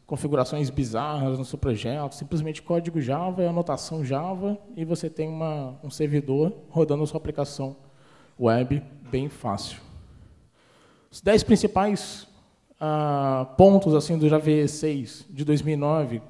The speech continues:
por exemplo, E J B dentro de um pacote web. Você não precisa mais ter aquele E A R, aquela estrutura gigantesca só para o seu projeto web, e ainda assim com E J B. Ah, C D I, J S F com facelets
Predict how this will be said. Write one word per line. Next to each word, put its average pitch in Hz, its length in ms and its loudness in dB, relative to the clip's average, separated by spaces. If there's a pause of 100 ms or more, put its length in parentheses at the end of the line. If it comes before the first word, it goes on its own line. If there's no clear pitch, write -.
(100)
por 139 120 -6
exemplo, 139 260 -2
E 139 60 4
J 156 260 0
B 156 180 -2
dentro 180 240 -2
de 165 80 -2
um 175 40 0
pacote 165 360 -4
web. 135 440 -2 (500)
Você - 100 -16
não 135 60 -8
precisa 143 300 2
mais 135 180 0
ter 147 80 -4
aquele 131 260 -2 (120)
E 131 40 -2
A 127 120 -2
R, 120 340 -4
aquela 120 180 -12
estrutura 127 640 -14
gigantesca 127 680 -4 (300)
só 139 140 -10
para - 80 -8
o 131 40 -12
seu 143 120 -8
projeto 123 400 -6
web, 131 400 0 (340)
e 131 140 -6
ainda 127 180 -4
assim 127 180 -6
com 127 120 -4
E - 20 2
J 127 220 -4
B. 107 200 -8 (920)
Ah, 147 500 0
C - 160 4
D 220 180 10
I, 220 280 2 (1120)
J 170 240 0
S 170 160 -2
F 196 300 -2
com 170 120 -6
facelets 208 800 -4